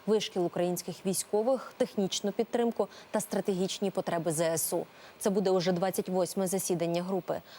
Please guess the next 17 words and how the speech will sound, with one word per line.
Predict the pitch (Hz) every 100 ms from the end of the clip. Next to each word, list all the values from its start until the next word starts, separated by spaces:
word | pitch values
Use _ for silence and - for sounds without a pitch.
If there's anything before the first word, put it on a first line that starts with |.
| -
Попереднє | 247 233 190 196 220
відбулося | 180 165 170 190 - 180
одинадцятого | 175 190 175 165 - 185 202 -
квітня | 175 175 185
у |
Брюсселі. | 170 180 - 165 151 - - - -
За | - 202
його | 202 202
результатами | 190 190 185 220 247 247 202
оголосили | 175 175 175 - 233 233
про | - 175
нові | 165 165 202
пакети | 277 - 190 170
військової | 160 175 170 - 175 160
допомоги | 160 160 170 196 214 - - -
та | 196
створення | - 196 202 196 190